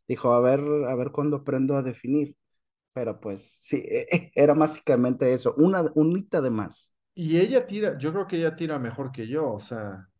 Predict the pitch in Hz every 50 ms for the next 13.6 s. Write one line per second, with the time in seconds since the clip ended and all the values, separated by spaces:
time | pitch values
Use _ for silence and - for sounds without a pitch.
0 | _ _ _ _ _ - - 135 120 117 113 107 - 139 135 143 151 147 131 123
1 | 120 123 156 175 170 - - - 139 131 143 147 135 135 135 131 131 160 160 156
2 | - 131 120 117 107 107 104 101 104 _ _ _ - 123 120 - 135 127 131 131
3 | 156 151 139 123 117 - 135 117 110 104 104 107 110 120 160 - - - - _
4 | _ _ _ _ _ _ _ _ _ _ _ _ - - 107 117 117 127 131 127
5 | 113 - - - - 101 - _ _ 120 113 107 101 104 110 110 107 113 117 120
6 | - - - 127 131 139 143 139 - 165 160 135 127 123 131 131 131 151 135 135
7 | 139 147 147 - - - 131 120 117 113 - 131 127 _ - 120 117 - - 139
8 | 123 113 113 110 120 156 165 - 120 110 104 98 98 - - - - 190 190 _
9 | _ _ _ _ _ _ _ _ _ _ _ _ _ - 131 131 131 170 165 165
10 | 165 202 - - 160 135 - 131 123 123 127 127 127 135 131 123 117 117 113 -
11 | - 123 113 107 135 127 139 160 156 131 117 110 - 123 117 - 131 127 - 147
12 | 135 - 147 131 127 135 135 143 139 139 143 135 127 135 165 185 160 139 - 135
13 | 123 113 117 107 110 123 147 143 104 - -